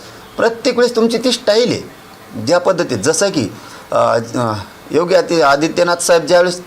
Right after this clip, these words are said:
त्या फ्रंटला येत आहेत की आता हे पंतप्रधानाच्या लेवल जाणार, तुम्ही हाताळलं आणि रिव्हर्स टाकलाच म्हणून समजायचं.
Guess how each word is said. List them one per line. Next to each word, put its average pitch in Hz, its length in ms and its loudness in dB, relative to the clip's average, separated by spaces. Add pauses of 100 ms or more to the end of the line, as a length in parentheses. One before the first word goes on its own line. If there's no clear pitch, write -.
(120)
त्या 202 220 4
फ्रंटला 160 280 4
येत 135 140 6
आहेत 104 120 0 (680)
की - 60 0
आता 156 140 2
हे 165 100 2
पंतप्रधानाच्या 185 640 2
लेवल 190 220 4
जाणार, 151 200 4
तुम्ही 202 520 0 (440)
हाताळलं 208 420 4
आणि 202 120 0
रिव्हर्स 208 320 4
टाकलाच 196 320 2
म्हणून 151 200 2
समजायचं. 92 420 -2